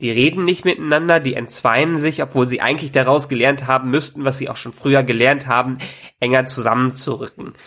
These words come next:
Dass Alexandria sich ganz abspaltet, ist auch dann ganz typisch, weil es war ja nicht nur Judith, die da entführt worden ist, das waren ja auch ein paar, paar andere Kinder dabei. Und dann als Community sind die weiter zusammen, äh, gewachsen,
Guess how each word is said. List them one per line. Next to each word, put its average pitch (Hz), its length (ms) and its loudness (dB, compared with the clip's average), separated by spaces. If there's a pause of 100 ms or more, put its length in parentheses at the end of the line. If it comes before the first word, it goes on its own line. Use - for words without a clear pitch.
(300)
Dass 143 240 0
Alexandria 151 1120 2
sich 135 400 -2
ganz 123 240 0
abspaltet, 160 720 0
ist - 320 -8
auch 113 240 0
dann 156 240 0
ganz 151 300 -2
typisch, 170 560 -6 (340)
weil 135 260 4
es 131 240 -4
war 131 140 4
ja 147 120 6
nicht 139 200 2
nur 135 120 2
Judith, 135 400 2
die 131 300 0
da 131 100 4
entführt 127 420 -2
worden 131 280 2
ist, - 380 -4
das 123 200 0
waren 120 220 2
ja 120 120 4
auch 113 120 0
ein 127 80 -4
paar, 113 260 0
paar - 160 -2
andere 123 260 2
Kinder 110 340 -4
dabei. 110 400 -2
Und 107 100 -8
dann 113 140 0
als - 180 -2
Community 147 680 2
sind 143 180 0
die 131 140 -2
weiter 135 280 0
zusammen, 135 540 0 (420)
äh, 117 440 4
gewachsen, 135 800 -2